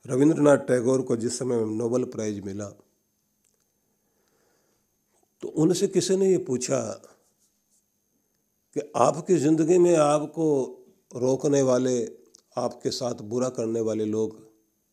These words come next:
ईर्ष्या करने वाले लोग, वो नहीं मिले कभी? उन्होंने कहा, "मिले तो बहुत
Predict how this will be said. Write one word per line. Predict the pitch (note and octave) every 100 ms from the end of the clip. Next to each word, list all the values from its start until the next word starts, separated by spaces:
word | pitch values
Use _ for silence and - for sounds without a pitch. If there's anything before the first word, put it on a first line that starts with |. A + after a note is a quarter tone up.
| _ _ _ A#2+
ईर्ष्या | A#2+ - A#2+
करने | A#2+ A2+ A2+
वाले | G#2+ G#2
लोग, | G#2 A2+ F#2+ - _ _ _ _ _ _ _ -
वो | B2
नहीं | A#2 B2
मिले | D3 E3 C3+
कभी? | A#2 G2 C#3 _ _ _ _ _ _ _ _ _ _ _ _ _ _ _ _ _
उन्होंने | B2+ A#2+ A#2+ A2+
कहा, | A2 G#2+
"मिले | G2+ A2 A#2+ B2
तो | A#2
बहुत | G2 F#2 F#2+